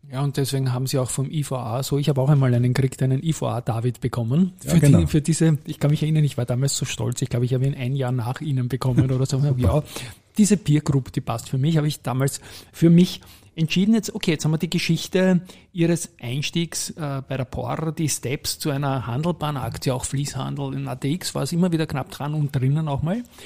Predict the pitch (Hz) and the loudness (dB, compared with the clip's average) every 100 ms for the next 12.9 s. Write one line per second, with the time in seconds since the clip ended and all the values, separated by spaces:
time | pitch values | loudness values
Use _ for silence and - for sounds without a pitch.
0 | - 127 117 - 131 143 151 110 110 120 | -6 -2 0 4 4 4 4 6 6 6
1 | 120 107 - 101 107 135 127 - 120 165 | 4 2 2 4 6 4 4 2 0 0
2 | 143 143 - 101 - 90 101 95 95 92 | -2 -2 2 2 4 2 4 4 4 6
3 | 101 101 104 - 110 120 98 92 107 117 | 6 8 6 6 6 6 6 6 6 6
4 | 127 131 147 107 98 98 95 - 113 107 | 4 2 4 6 6 6 4 6 6 8
5 | 95 101 107 98 98 - 95 92 - 95 | 6 4 4 4 2 4 2 2 2 -2
6 | - - 113 117 120 131 127 123 120 113 | 0 -4 0 2 4 2 2 2 0 2
7 | 123 143 147 - 147 143 156 139 123 113 | 0 0 -4 -2 0 2 2 0 0 4
8 | 107 131 104 107 107 98 95 117 127 101 | 6 6 6 6 6 4 2 4 4 6
9 | 95 117 165 143 - 135 127 127 120 113 | 4 2 2 0 2 4 6 6 4 4
10 | 120 113 - 117 - - - - - - | 4 4 2 0 0 -20 -20 -18 -12 0
11 | 110 110 107 104 107 110 113 120 110 - | 6 8 8 8 8 8 8 4 2 6
12 | 117 107 104 98 - 110 98 98 92 | 6 8 8 8 6 6 8 8 6